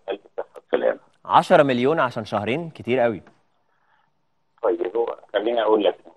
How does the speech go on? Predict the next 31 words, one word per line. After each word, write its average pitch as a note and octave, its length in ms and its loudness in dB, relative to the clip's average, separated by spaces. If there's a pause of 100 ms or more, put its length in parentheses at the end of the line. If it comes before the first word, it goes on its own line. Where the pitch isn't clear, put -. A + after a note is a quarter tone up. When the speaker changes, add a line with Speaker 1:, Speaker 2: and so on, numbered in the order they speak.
(100)
Speaker 1:
نقطتين E2+ 520 4 (220)
مهمين E2 480 4
قوي. C#2 200 6
النقطه G2 360 2
الاولى A#2 420 -2 (640)
ان E2 140 0
الكابتن D#2+ 640 -8 (200)
ايهاب G2 100 -10 (360)
واخد - 220 2
قرار F#2 540 4
ان E2 140 -2
هو F#2 120 6
لن F#2 200 4
يعمل E2 360 2
هذا E2+ 220 4
الموسم. D2+ 440 -6 (240)
Speaker 2:
مم. F2+ 180 -16 (160)
Speaker 1:
هو G2 120 6
حاليًا F#2 380 2
في - 100 -2
امريكا F2 400 -4
و-، C3 220 -4 (100)
وكان A#2+ 240 -2
قراره G#2+ 400 4
مش F#2 200 -4
هيعمل F#2 340 4
هذا F#2 180 0
الموسم F#2+ 380 -8
مع G2 200 4
بعض F2+ 300 4
العروض E2 320 -4